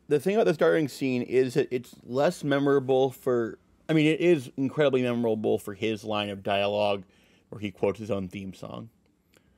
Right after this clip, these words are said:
Or his, just his, he quotes himself. But at the same time, it's incredibly also the first big indicator where it's like, oh, John Cena is being filmed on a green screen.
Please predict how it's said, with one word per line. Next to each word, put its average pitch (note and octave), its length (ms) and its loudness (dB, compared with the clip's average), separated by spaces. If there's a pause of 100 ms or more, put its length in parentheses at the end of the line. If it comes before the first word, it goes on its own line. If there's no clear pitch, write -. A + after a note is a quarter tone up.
(720)
Or A2 180 2
his, F#2 220 -6
just - 280 -4
his, G2+ 160 -8 (500)
he G2+ 120 -14
quotes A#2+ 240 0
himself. - 480 -10 (720)
But C3 120 2
at A#2 40 0
the A#2+ 100 -2
same D3+ 260 0
time, D#3 460 2 (640)
it's B2+ 180 -2
incredibly B2+ 640 2
also A#2 540 2
the G2+ 180 0
first A2 480 -2
big G#2+ 260 2
indicator G#2 580 -2
where G2+ 280 2
it's G#2 140 -4
like, G2+ 180 2
oh, G#2+ 340 2 (720)
John A#2+ 300 2
Cena A#2 300 0
is G#2+ 200 -4
being G#2 240 -4
filmed A2 220 2
on A#2 100 2
a A2 60 -2
green A#2+ 300 -2
screen. G2 420 -12